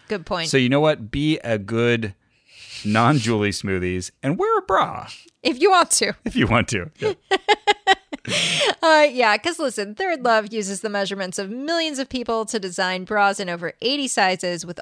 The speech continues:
Speaker 1: all-day comfort and support.
Speaker 2: That's right. And Third Love is changing the game when it comes to comfort and style for all of your everyday essentials. From loungewear and wireless styles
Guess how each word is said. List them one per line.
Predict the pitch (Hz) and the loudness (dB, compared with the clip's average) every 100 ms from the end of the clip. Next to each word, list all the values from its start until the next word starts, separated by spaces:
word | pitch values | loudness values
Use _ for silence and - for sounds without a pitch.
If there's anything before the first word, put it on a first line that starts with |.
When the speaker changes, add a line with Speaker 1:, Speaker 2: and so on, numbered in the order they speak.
| - | 0
Speaker 1:
all-day | 226 233 220 196 | 2 2 -2 -4
comfort | 202 175 185 185 - 180 | -8 -8 -6 -8 -8 -8
and | 170 175 | -6 -8
support. | - - 50 - - | -12 -12 -14 -14 0
Speaker 2:
That's | 110 101 | 2 2
right. | 90 80 - | -4 -8 0
And | 117 110 107 | 2 4 2
Third | - - 180 151 | -2 -2 0 2
Love | 143 | 2
is | 117 | 0
changing | - 123 104 101 | -2 0 0 -4
the | 92 | -4
game | 92 90 | -4 -6
when | 90 | -8
it | - | -4
comes | 139 143 - | -2 -2 -4
to | |
comfort | 98 101 92 98 | -6 -6 -4 -8
and | 92 | -8
style | - 92 87 87 | -6 -4 -4 -6
for | - 98 - 123 | -6 -8 -6 -2
all | 147 | 0
of | 139 | 0
your | 123 113 | 0 2
everyday | 107 104 98 95 92 | 0 0 -2 -4 -4
essentials. | 87 92 80 76 - - _ _ | -8 -10 -12 -16 -20 -20 _ _
From | 78 | -16
loungewear | 87 120 131 117 127 117 117 113 | -4 0 2 2 2 2 2 0
and | 73 71 | -4 -14
wireless | 85 120 123 123 | -6 -2 -2 -4
styles | - 120 117 113 | -4 -4 -2 -4